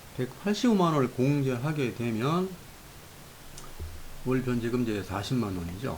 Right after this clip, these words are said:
그래서 총 변제금은 사십만 원씩 구십육 개월이니까 삼천팔백사십만 원이에요. 변제율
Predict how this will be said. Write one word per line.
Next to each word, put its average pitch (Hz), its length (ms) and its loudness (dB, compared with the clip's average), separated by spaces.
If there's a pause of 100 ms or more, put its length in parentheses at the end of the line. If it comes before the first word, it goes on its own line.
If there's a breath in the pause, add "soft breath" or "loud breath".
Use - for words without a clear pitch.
(1040)
그래서 135 340 0
총 180 420 6
변제금은 123 720 2
사십만 113 560 0
원씩 107 320 -6
구십육 151 400 4
개월이니까 92 640 -2 (680 loud breath)
삼천팔백사십만 175 920 2
원이에요. 87 320 -4 (280)
변제율 214 560 8